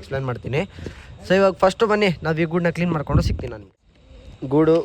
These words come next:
ಫುಲ್ ಎಲ್ಲ ಗೂಡು ಕೂಡ ಕ್ಲೀನ್ ಆಯಿತು ನೋಡ್ರಿ, ಎಲ್ಲ ಗೂಡು ಪೇಪರ್ ಹಾಕ್ಬಿಟ್ಟು ಕ್ಲೀನಾಗಿ ಕ್ಲೀನ್ ಮಾಡಿದ್ದೀನಿ. ಇಷ್ಟು ಗಲೀಜಾಗಿದ್ದು ಇದು ಗೂಡು ಇಷ್ಟು ಬೇಗ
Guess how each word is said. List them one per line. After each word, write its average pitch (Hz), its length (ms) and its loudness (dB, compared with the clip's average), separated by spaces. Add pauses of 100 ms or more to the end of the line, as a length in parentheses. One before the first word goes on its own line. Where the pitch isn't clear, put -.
(120)
ಫುಲ್ 139 340 4
ಎಲ್ಲ 120 160 0 (120)
ಗೂಡು 123 220 -6
ಕೂಡ 117 100 -6 (100)
ಕ್ಲೀನ್ 110 220 -10
ಆಯಿತು 104 180 -10 (500)
ನೋಡ್ರಿ, 92 200 -16 (1200)
ಎಲ್ಲ 123 220 -8
ಗೂಡು 117 200 -6
ಪೇಪರ್ 117 200 -8
ಹಾಕ್ಬಿಟ್ಟು - 300 -6 (260)
ಕ್ಲೀನಾಗಿ 120 600 -8
ಕ್ಲೀನ್ 117 220 -10
ಮಾಡಿದ್ದೀನಿ. 104 420 -10 (880)
ಇಷ್ಟು 135 180 -12
ಗಲೀಜಾಗಿದ್ದು 151 560 0
ಇದು 139 160 -6
ಗೂಡು 147 260 0 (280)
ಇಷ್ಟು - 200 -10
ಬೇಗ 156 120 6